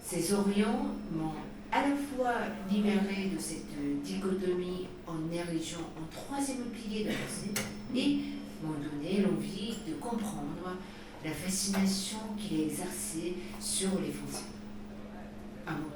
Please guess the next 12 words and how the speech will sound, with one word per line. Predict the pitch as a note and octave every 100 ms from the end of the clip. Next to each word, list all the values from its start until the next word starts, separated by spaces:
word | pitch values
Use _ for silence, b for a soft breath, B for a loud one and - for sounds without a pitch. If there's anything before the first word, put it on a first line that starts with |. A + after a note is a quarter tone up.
| - - - - -
tour, | - - - - - - - - F3+
j'ai | F#3 F#3
été | - F#3 F#3+
fascinée | - F#3 F3+ F#3 G#3+ - G3 F#3
lors | G3 G#3 G#3+
de | - -
la | D#3 D3
découverte | G3 F#3+ - F3+ F#3 F#3 D#3 C#3+ C#3+ D3+
de | D3 - - - G3
mes | A#3 G#3
Orients. | G3+ F#3+ E3+ D#3+ - - - - - - - -
C'est | - D#3+